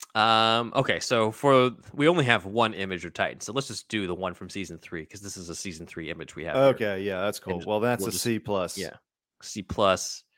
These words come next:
Speaker 1: above Dark Knight Trilogy?
Speaker 2: I don't know,
Speaker 1: I,
Speaker 2: man.
Speaker 1: I put below.
Speaker 2: But this
Speaker 1: There's no way. Yeah, I put that below.
Speaker 2: cinematography thing too, though, you know, and that has to kinda be figured in because the cinematographer is, you know,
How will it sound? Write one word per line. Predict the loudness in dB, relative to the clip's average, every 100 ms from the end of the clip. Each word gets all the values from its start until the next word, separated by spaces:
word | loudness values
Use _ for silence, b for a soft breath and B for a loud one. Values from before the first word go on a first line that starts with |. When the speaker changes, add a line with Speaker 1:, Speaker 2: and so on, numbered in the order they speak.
| _ _ _ _ _ -4
Speaker 1:
above | 4 6 6
Dark | 6 2
Knight | 0
Trilogy? | -2 -4 -2 -4 -6 -10 _ _ _ _ _ -16
Speaker 2:
I | -10 -6 -6 -4
don't | -4 -2
know, | 2 2
Speaker 1:
I, | 2 2
Speaker 2:
man. | 4 4
Speaker 1:
I | 4
put | 2
below. | 2 2
Speaker 2:
But | 4
this | 4 2
Speaker 1:
There's | 0 -4
no | -6
way. | -6
Yeah, | -6 -4
I |
put | -2 0
that | 0
below. | 0 2
Speaker 2:
cinematography | 4 4 4 6 6 4 -2
thing | 0 0 0
too, | 2 4
though, | 4 4
you | 4
know, | 2 2 0 -2
and | -2 0
that | 0
has | 0 -2
to | -4
kinda | -2 0
be | 0
figured | -2 -2 0 0
in | 2 0
because | -2 -2 0 2 0 -6 -10 _ _ _ _ _ _ _ _
the | -6
cinematographer | 0 0 4 6 6 4 0 2 4
is, | 2 -2 -6 -8 -14 _ _ -20
you | -20 -14 -6
know, | -6 -6